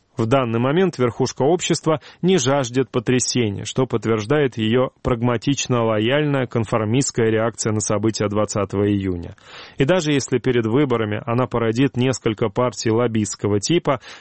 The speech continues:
это будет свидетельствовать скорее о желании улучшить свои позиции в процессе диалога,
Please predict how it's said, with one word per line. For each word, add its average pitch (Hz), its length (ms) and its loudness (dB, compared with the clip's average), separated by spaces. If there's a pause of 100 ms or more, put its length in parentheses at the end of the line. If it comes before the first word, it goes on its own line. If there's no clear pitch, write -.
это 165 220 2
будет 135 300 -2
свидетельствовать 117 680 0
скорее 135 360 0
о 117 40 0
желании 120 600 0
улучшить 117 520 0
свои 101 240 0
позиции 104 540 0
в - 80 -4
процессе 110 480 0
диалога, 123 640 2